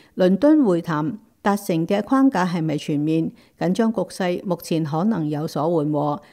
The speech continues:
但係未來幾個月肯定會再次升級。對於美國嘅立場，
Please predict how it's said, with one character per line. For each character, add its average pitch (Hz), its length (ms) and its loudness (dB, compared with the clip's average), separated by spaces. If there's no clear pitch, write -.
但 240 120 2
係 247 140 6
未 233 160 2
來 165 200 -2
幾 170 180 -2
個 220 120 2
月 170 280 0
肯 254 200 2
定 170 200 2
會 165 160 0
再 165 280 -4
次 165 180 -2
升 185 240 -2
級。 - 60 -6
對 285 160 6
於 330 120 6
美 196 240 2
國 180 220 -2
嘅 180 140 0
立 151 180 -2
場， 139 320 -2